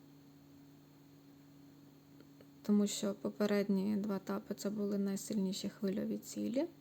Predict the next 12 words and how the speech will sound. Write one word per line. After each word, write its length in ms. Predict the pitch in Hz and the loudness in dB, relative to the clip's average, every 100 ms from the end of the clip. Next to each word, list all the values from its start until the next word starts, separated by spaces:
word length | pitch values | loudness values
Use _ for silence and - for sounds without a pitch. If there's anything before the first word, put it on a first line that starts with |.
| - - - - - - | -20 -20 -20 -20 -10 4
Ну, 460 | 214 208 202 196 214 | 6 8 4 0 -2
е, 320 | 202 196 190 202 - - - - | 0 2 0 -4 -8 -20 -20 -12
перший 360 | - 196 - 202 | -2 -2 -2 -6
тап 220 | - 196 - - | -6 -8 -8 -18
це 180 | - | -8
була 400 | 214 208 214 196 | -4 -2 -2 -4
ціль 220 | 190 196 214 - | -4 -6 -8 -10
першої 360 | - - 233 | -8 -6 -6
хвилі, 380 | - 247 269 320 - - - - - - - | 0 2 2 0 -4 -20 -20 -20 -20 -18 -2
тому 280 | 247 233 | 2 2
що, 580 | 240 - 226 220 214 - | 0 -2 0 2 0 -4
е, 20 | - | -4